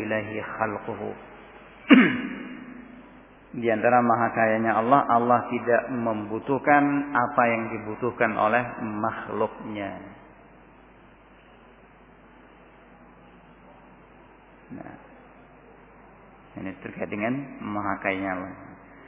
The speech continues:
Pada manusia mungkin sempurna orang itu punya pasangan. Tidak jomblo ya, tidak bujangan terus. Punya anak. Tapi Allah tidak butuh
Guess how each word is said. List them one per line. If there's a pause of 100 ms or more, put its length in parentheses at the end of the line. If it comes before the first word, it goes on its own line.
(220)
Pada
manusia
mungkin
sempurna
orang
itu
punya
pasangan. (1300)
Tidak
jomblo
ya,
tidak
bujangan
terus. (600)
Punya
anak. (1080)
Tapi
Allah
tidak
butuh